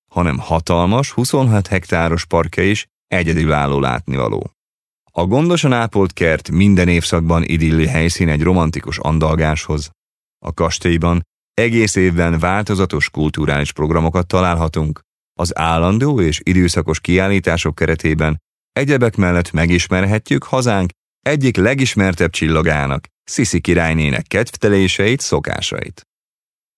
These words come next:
A Zserici Csillagpark hazánk egyik legismertebb és legsötétebb égboltú területe, amely Európában elsőként kapott nemzetközi csillagos égboltpark minősítést. Kiválóan felszerelt bemutatóhely,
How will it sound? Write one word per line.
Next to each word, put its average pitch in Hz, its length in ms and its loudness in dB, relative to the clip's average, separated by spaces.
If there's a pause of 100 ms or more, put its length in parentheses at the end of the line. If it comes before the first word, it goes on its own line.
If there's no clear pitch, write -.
(140)
A 85 60 -2
Zserici 131 360 2
Csillagpark 90 680 2
hazánk 110 500 2
egyik 82 280 0
legismertebb 85 920 2
és 82 200 2
legsötétebb 76 840 0
égboltú 78 600 0
területe, 78 640 0 (380)
amely 90 320 2
Európában 110 840 2
elsőként 123 680 0
kapott 85 380 -2
nemzetközi 107 680 0
csillagos 73 540 0
égboltpark 80 600 0
minősítést. - 880 -6 (540)
Kiválóan 90 580 2
felszerelt 85 600 0
bemutatóhely, 90 840 2